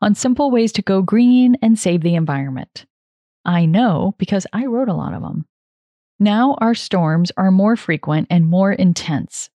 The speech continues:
Half the world seems to burn every fall. And is it just me, or does it seem like we're not talking about the things we can each do to help the planet nearly as much? So let's chat about it.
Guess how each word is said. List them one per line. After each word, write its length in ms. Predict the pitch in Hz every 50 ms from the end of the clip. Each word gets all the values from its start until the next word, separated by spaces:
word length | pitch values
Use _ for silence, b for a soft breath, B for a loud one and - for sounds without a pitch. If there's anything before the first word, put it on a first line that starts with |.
| _ _ -
Half 320 | - 208 214 226 226 -
the 100 | - 262
world 340 | 233 208 202 196 202 202 196
seems 320 | - - 196 190 190 - -
to 80 | -
burn 340 | 196 - 180 165 165 165 165 -
every 260 | - 175 165 185 196
fall. 480 | 185 - - 120 - - - - - 190 - _ _ _ _ _
And 520 | - 175 170 165 156 165 185 220 226 - - _ _ _
is 140 | 175 165 -
it 120 | - 214
just 260 | - 208 214 214 -
me, 400 | - 202 196 208 233 262 285 285 - -
or 160 | - 196 196
does 220 | 190 214 202 - 214
it 100 | 208 -
seem 220 | - 277 320 339
like 240 | 370 370 339 - -
we're 80 | 254
not 220 | 254 277 294 269 269 _ _ _
talking 380 | - - - 285 - - 392 330
about 260 | 240 196 180 170 -
the 60 | 185
things 360 | - - 190 185 185 185 -
we 100 | 196 196
can 160 | 185 - 185
each 260 | - - 208 208 - -
do 340 | 175 190 220 240 240 202
to 160 | 190 - 208 180
help 200 | 175 190 185 -
the 80 | 185
planet 460 | 180 - 208 214 220 202 180 180 -
nearly 480 | - 190 202 196 196 175 170 170 - -
as 140 | 190 190 -
much? 440 | 220 233 202 - - - - - - _ _ _ _ _ _ _ _ _ _ _ _ _ _ _
So 420 | - - - 196 175 170 185 226 262
let's 280 | 262 262 277 277 - -
chat 280 | - - 269 262 294 349
about 340 | 330 233 196 165 160 151
it. 180 | - - - -